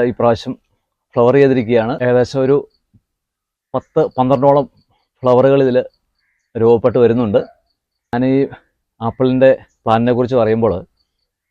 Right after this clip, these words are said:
എനിക്കിതിൽ ഒത്തിരി പരാജയങ്ങൾ ആദ്യമേ സംഭവിച്ചിട്ടുണ്ട്.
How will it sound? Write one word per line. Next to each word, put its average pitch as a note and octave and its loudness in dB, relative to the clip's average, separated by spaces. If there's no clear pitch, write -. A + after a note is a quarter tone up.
എനിക്കിതിൽ C#3 2
ഒത്തിരി C#3 0
പരാജയങ്ങൾ B2+ 2
ആദ്യമേ B2 -2
സംഭവിച്ചിട്ടുണ്ട്. G#2 -4